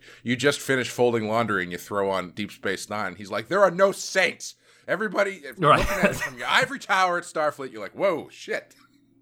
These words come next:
Speaker 2: Right, and, and it comes off of the Admiral just being like, "Oh, you should talk to him," and he kind of flips out over it. But it is built
Speaker 1: Yeah.
Speaker 2: out of the, the first part. It's just the, and it, it makes sense in context because he just got, uh, he talked to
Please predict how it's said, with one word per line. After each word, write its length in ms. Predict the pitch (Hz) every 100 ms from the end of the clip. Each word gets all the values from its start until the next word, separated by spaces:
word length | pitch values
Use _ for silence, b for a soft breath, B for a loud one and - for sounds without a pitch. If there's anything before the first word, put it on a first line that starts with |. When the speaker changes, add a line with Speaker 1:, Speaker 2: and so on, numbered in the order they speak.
| _ _ _ _ _ _ -
Speaker 2:
Right, 280 | 160 139 135
and, 160 | 135
and 180 | 143 135
it 220 | 139 139
comes 200 | 156 147
off 160 | 139 120
of 140 | 117
the 120 | 120 123
Admiral 240 | 120 110
just 180 | 107 -
being 140 | 127
like, 140 | 117 120
"Oh, 100 | 185
you 60 |
should 180 | 160 147
talk 260 | - 147 147
to 100 | 117
him," 100 | 98
and 80 | 98
he 200 | 113 104
kind 180 | - 120
of 60 | 98
flips 320 | 120 104 -
out 180 | 107 101
over 240 | 95 98
it. 60 | 92
But 120 | 117
it 260 | 123 135 143
is 200 | 156 117
built 220 | - 135 92 78
Speaker 1:
Yeah. 80 |
Speaker 2:
out 140 | 123 120
of 160 | 113 104
the, 180 | 110
the 140 | 107 107
first 460 | - 147 143 -
part. 240 | - 113 107
It's 120 | 107
just 200 | 131 120
the, 280 | 123 110 b b b _ _ _ _ _ 160 - _ _
and 140 | 151 147
it, 200 | 151 175
it 120 | 156
makes 200 | 175 175
sense 220 | 180 151
in 80 | 123
context 460 | - 180 147 127
because 260 | 127 117 127
he 100 | 139
just 220 | 127 135
got, 280 | 135 107 110 _
uh, 220 | 113 107 98 98 _ _
he 160 | - 120
talked 360 | - 143 131 -
to 320 | 113 104 92